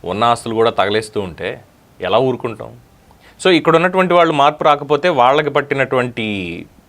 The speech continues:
గతే పడుతుంది, అందులో డౌట్ లేదు. ఏదో పురుగులు దీనికి సంబంధించి అని చెప్తున్నారు స్ప్రే, కానీ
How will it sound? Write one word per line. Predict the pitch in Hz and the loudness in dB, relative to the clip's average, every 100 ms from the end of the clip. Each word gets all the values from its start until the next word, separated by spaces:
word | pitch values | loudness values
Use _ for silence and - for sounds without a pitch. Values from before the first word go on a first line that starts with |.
| _ - 92 | _ -6 -4
గతే | 85 | -2
పడుతుంది, | 175 95 - 101 101 | -2 -4 -4 -6 -4
అందులో | 92 113 | 0 0
డౌట్ | 90 90 85 | 0 -2 -2
లేదు. | 82 82 - - - - | -8 -10 -14 -20 -6 0
ఏదో | 113 | 0
పురుగులు | - 147 170 208 202 185 147 113 95 87 85 - _ _ _ - | 0 2 2 4 2 4 2 2 0 -2 -8 -14 _ _ _ -6
దీనికి | 110 135 | -2 -2
సంబంధించి | 139 151 160 165 160 | 0 0 0 0 0
అని | 160 | 2
చెప్తున్నారు | 131 - 160 143 | 0 0 0 0
స్ప్రే, | - - 139 | 0 0 2
కానీ | 147 139 170 254 | 4 0 -2 -10